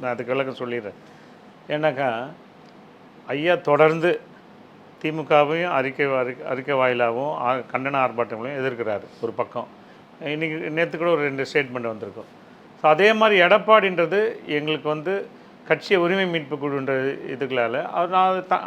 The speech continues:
அது தனியா ஒரு பக்கம் கோர்ட்டு கேஸ்ன்னு போயிட்டே தான் இருக்கு. அதுல எந்த, அந்த சுணக்கமும் இல்ல, இதுலயும் எந்த சுணக்கமும் இல்ல. மீன்வெல் இந்த கடைசி கட்டத்துல இந்த நாடாளுமன்ற தேர்தல் வர்ற நேரத்துல எங்களுக்கு வேற ஆப்ஷன் கிடையாது. வேற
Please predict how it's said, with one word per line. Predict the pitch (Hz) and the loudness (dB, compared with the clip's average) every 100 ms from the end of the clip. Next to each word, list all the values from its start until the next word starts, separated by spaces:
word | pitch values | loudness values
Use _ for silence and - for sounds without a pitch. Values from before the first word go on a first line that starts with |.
| 156 | -2
அது | 156 | 0
தனியா | 170 175 190 185 | 0 2 4 4
ஒரு | 147 | 2
பக்கம் | 160 170 202 220 - - - - - - - | -2 0 -4 -4 -12 -20 -20 -20 -20 -6 4
கோர்ட்டு | 170 170 160 165 | 4 4 -4 0
கேஸ்ன்னு | 165 175 170 160 | 0 0 -2 0
போயிட்டே | 160 160 165 | 2 4 6
தான் | 156 | 4
இருக்கு. | 131 120 | 2 -4
அதுல | 143 147 156 156 | 0 4 4 4
எந்த, | 151 156 147 | 2 0 0
அந்த | 147 156 160 | 0 0 0
சுணக்கமும் | 156 143 143 143 | -2 -2 -4 0
இல்ல, | 175 156 | -2 -2
இதுலயும் | 151 170 151 | -4 -2 0
எந்த | 143 147 | -2 -2
சுணக்கமும் | 135 131 123 | -6 -4 -6
இல்ல. | 110 101 - - - - - - - - 139 | -6 -8 -12 -20 -20 -20 -20 -20 -20 -16 -2
மீன்வெல் | 185 226 220 226 208 | 0 2 4 6 4
இந்த | 180 170 151 - | 4 4 4 2
கடைசி | 156 160 226 190 | 0 2 0 2
கட்டத்துல | 190 170 170 190 185 175 165 | 2 2 2 4 4 0 -4
இந்த | 147 143 139 135 131 131 139 - - - | -2 2 2 2 2 0 -4 -8 -12 2
நாடாளுமன்ற | 143 180 175 160 143 135 | 6 6 4 0 -2 0
தேர்தல் | 151 151 147 131 | 2 4 2 2
வர்ற | 120 113 | 0 -2
நேரத்துல | 113 - 113 - - - - - - - - 156 | -8 -8 -8 -8 -12 -20 -20 -20 -20 -8 2 2
எங்களுக்கு | 165 147 190 214 - - - - - 147 | 2 0 -2 -2 -6 -20 -20 -20 -6 4
வேற | 151 147 165 | 6 8 6
ஆப்ஷன் | 170 170 127 | 4 -2 -2
கிடையாது. | 131 117 95 - - - - - - - 127 | 0 0 -2 -14 -20 -20 -20 -20 -20 -4 4
வேற | 165 | 6